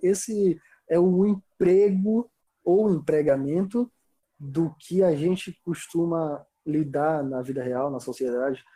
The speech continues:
de como a gente consegue perceber, tipo assim, a gente tá em algum canto, conhece alguém e já olha assim pra pessoa e fala, "Hum, essa pessoa talvez não seja tão legal assim." Eu acho que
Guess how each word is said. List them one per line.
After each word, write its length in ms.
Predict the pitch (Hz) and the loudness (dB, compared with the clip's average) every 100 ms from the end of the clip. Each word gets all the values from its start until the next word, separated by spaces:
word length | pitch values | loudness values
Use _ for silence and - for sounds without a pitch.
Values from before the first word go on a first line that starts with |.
| _ - | _ -14
de 60 | |
como 220 | 135 160 160 | -8 -4 -2
a 40 | |
gente 140 | 160 | -4
consegue 380 | - 156 165 156 | -6 -6 -4 -2
perceber, 500 | 156 165 156 143 160 160 - _ - | -2 -2 -2 -2 -2 -4 -20 _ -14
tipo 160 | 160 165 | -4 -4
assim, 240 | - 156 | -2 -2
a 100 | 143 | -2
gente 140 | 143 - | -6 -2
tá 240 | 151 147 | 0 0
em 40 | |
algum 220 | 151 156 156 | -2 -4 -4
canto, 500 | 151 156 160 143 135 | -4 -4 -4 -6 -8
conhece 360 | 147 147 151 | -6 -6 -4
alguém 400 | 143 139 156 151 139 | -4 -4 -4 -4 -4
e 40 | |
já 100 | 139 | -2
olha 140 | 143 | 0
assim 160 | 139 143 | -2 -6
pra 100 | 143 | -14
pessoa 280 | 135 - 139 | -14 -12 -8
e 40 | |
fala, 280 | 143 135 123 _ _ _ _ _ 139 - | -6 -6 -6 _ _ _ _ _ -20 -6
"Hum, 280 | 226 190 135 | -2 -2 -4
essa 160 | 135 156 | -10 -16
pessoa 360 | 160 - 175 - | -18 -8 -8 -4
talvez 640 | 147 143 156 139 - - _ _ _ _ | -6 -4 -6 -8 -12 -20 _ _ _ _
não 200 | 156 139 | -12 -12
seja 420 | - 220 202 135 | -10 -6 -4 -6
tão 200 | - 131 | -6 -8
legal 380 | 123 123 135 135 | -6 -4 -4 -4
assim." 360 | 123 - 156 147 _ _ _ - | -6 -8 -10 -10 _ _ _ -4
Eu 120 | 160 | 0
acho 180 | 185 196 | 0 -2
que 280 | 226 214 | -2 -2